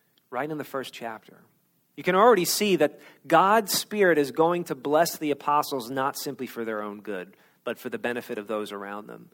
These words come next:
There's al-, there's already this inclusive unity taking place around them. They haven't sequestered themselves as, as a secret society. They're not setting themselves up as elites. Because you can see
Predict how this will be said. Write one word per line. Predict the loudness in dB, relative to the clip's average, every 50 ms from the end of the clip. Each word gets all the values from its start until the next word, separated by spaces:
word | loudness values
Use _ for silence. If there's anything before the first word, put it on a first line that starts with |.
| _ _ _ _ _ _ _ _ _
There's | -6 -4 -2 0
al-, | 2 4 6 6 6 4 2 -2 -6 -6
there's | -6 -2 -2
already | -2 -2 -2 -4 -6 -6 -6 -4 -4 -6 -4
this | -4 -4 -4 -6 -8
inclusive | -12 -16 -16 -14 -16 -16 -14 -8 -6 -4 -4 -4 -4 -2 -2 -2 -4 -4 -8 -16 -20 -20 _ _
unity | -14 -8 -6 -4 -4 -4 -4 -6 -8 -10 -14 -16 _ _ _ _
taking | -4 -4 -2 -2 -4 -8 -10
place | -6 -4 -2 -2 -2 -4
around | -4 -4 -2 -2 -2 -2
them. | -2 -2
They | -4 -2
haven't | 0 0 0 0 -2 -4
sequestered | -6 -6 -4 0 0 2 2 0 -2 -6 -8 -8 -8
themselves | -10 -12 -10 -10 -8 -8 -8 -10 -12 -14 -18 -20 -20 _ _ _ _ _ _ _ _ -6
as, | -6 -6 -6 -6
as | -8 -10 -10 -8
a | -8
secret | -8 -8 -10 -10 -12 -12 -14 -12
society. | -12 -12 -12 -10 -8 -6 -6 -6 -8 -10 -14 -18 -20 -20 -8 -4
They're | -2 2
not | 4 6 4 4 4
setting | 0 2 2 4 4 4 2 0
themselves | 0 -2 -2 -2 0 2 4 4 4 2 0 0 2
up | 2 2 2 2 -2 -8 -20 -20 -20 _ -10
as | -8 -8 -8 -8 -10
elites. | -10 -12 -10 -12 -12 -14 -16 -16 -14 -14 -14 -14 _ _ _ _ _ _ _ _ _ _ _
Because | -2 -2 -2 -2
you | -2
can | -2 -2
see | -2 0 0 2 2 2 0 -2